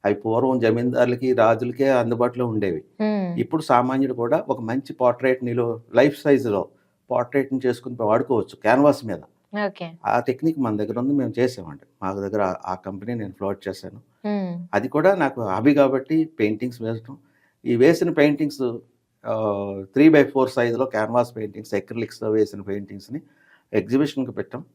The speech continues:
Speaker 2: మ్మ్.
Speaker 1: స్టేట్ ఆర్ట్ గ్యాలరీ హైదరాబాద్, లక్ష్ణ ఆర్ట్ గ్యాలరీ ఇక్కడ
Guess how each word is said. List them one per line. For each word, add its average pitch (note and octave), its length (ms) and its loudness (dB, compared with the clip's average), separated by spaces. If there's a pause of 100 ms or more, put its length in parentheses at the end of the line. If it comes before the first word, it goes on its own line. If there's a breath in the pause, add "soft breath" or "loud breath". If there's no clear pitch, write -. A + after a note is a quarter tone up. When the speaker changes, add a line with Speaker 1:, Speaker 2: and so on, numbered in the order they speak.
(240)
Speaker 2:
మ్మ్. G#3+ 200 -4
Speaker 1:
స్టేట్ A#2 340 2
ఆర్ట్ A#2+ 200 6
గ్యాలరీ A2 400 2 (240)
హైదరాబాద్, G#2 440 -2 (420)
లక్ష్ణ F#2+ 320 -2
ఆర్ట్ G#2+ 220 2
గ్యాలరీ G2 360 0 (180)
ఇక్కడ F#2 360 -4